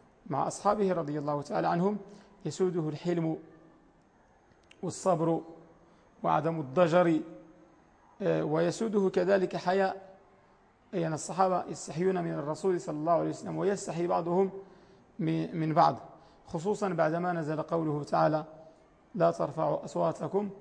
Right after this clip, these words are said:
فوق صوت النبي". فت-، فتعلموا عندئذ أن صوت النبي صلى الله عليه وسلم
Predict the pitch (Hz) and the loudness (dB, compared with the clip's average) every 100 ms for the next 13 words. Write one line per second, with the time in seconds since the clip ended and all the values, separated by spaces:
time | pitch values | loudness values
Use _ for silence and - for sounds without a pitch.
0 | - - - - - 165 - 175 170 156 | -20 -20 -20 -12 -2 -2 0 -2 -2 -2
1 | 156 151 139 151 170 - - - - - | -6 -6 -4 -4 -4 -10 -20 -20 -20 -20
2 | _ - 160 - - 175 175 208 208 208 | _ 0 0 0 -4 -4 0 2 2 2
3 | 196 180 180 180 170 151 160 170 160 151 | 0 -2 -4 -4 -2 -4 -4 -4 -4 -2
4 | 202 185 175 180 185 - 165 156 170 170 | -4 -2 -4 -4 -6 -6 -4 -2 -2 0
5 | 156 156 160 160 160 - 185 202 208 | 0 0 -2 -4 -6 -6 -2 -2 -2